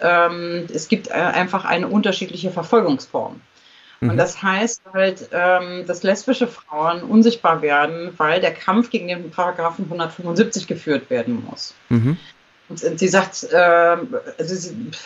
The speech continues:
Speaker 1: sagt es sehr ironisierend, äh, äh, ähm, sagt dann halt irgendwie, ja, man muss schon fast sagen, leider.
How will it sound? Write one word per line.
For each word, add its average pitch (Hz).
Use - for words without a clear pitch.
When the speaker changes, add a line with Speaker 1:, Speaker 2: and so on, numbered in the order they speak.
Speaker 1:
sagt 202
es 226
sehr 214
ironisierend, 202
äh, -
äh, -
ähm, 175
sagt 180
dann 175
halt 170
irgendwie, 170
ja, 170
man 180
muss 202
schon 190
fast 185
sagen, 175
leider. 160